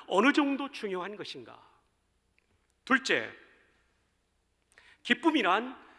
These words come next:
과연 명령한다고 생기는 것인가? 명령할 수 있는 것인가?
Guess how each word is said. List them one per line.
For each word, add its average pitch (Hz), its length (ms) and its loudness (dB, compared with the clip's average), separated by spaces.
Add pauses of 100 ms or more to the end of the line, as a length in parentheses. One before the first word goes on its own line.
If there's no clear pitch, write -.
(120)
과연 240 480 4
명령한다고 240 880 4
생기는 294 520 -2
것인가? 123 480 -8 (200)
명령할 202 440 -4
수 220 120 -12
있는 208 160 -12
것인가? - 360 -18